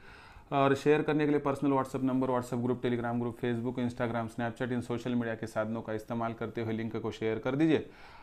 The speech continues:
रहा होगा आपका सब्सक्राइब करना, तो आप सभी किसान भाई और मुर्गी पालक भाइयों से हाथ जोड़कर अनुरोध करता हूं। दोस्तों, आप सभी को मैंने अपना माना है और आखिरी सांस तक मानता रहूंगा।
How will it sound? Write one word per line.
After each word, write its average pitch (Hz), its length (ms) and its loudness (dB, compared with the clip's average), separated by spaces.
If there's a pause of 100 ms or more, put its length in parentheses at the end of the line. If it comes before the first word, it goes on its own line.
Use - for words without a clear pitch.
(160)
रहा 135 300 10
होगा 185 300 6
आपका 180 280 4
सब्सक्राइब 160 520 0
करना, 147 240 4
तो 143 120 0
आप 139 160 6
सभी 131 220 0
किसान 127 420 -2
भाई 120 180 -2
और 123 160 -2
मुर्गी 120 240 0
पालक 117 380 -2
भाइयों 110 260 -2
से 110 160 -8
हाथ 120 280 0
जोड़कर 113 380 0
अनुरोध 107 360 0
करता 110 280 -4
हूं। 110 180 0
दोस्तों, 165 340 4
आप 156 140 4
सभी 143 240 2
को 139 140 0
मैंने 127 220 -2
अपना 120 300 -2
माना 117 300 0
है 120 100 -2
और 123 80 0
आखिरी 113 260 -2
सांस 113 280 -2
तक 117 140 -4
मानता 107 340 0
रहूंगा। 113 320 0